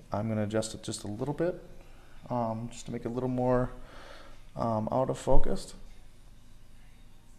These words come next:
From here, we need to do a second part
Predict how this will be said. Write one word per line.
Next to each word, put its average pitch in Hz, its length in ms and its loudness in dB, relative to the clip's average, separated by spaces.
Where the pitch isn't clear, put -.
From 131 240 -4
here, 196 540 -2
we 127 140 -2
need 127 200 0
to 131 80 -4
do 123 420 -2
a 113 120 -4
second - 440 -2
part 113 380 -4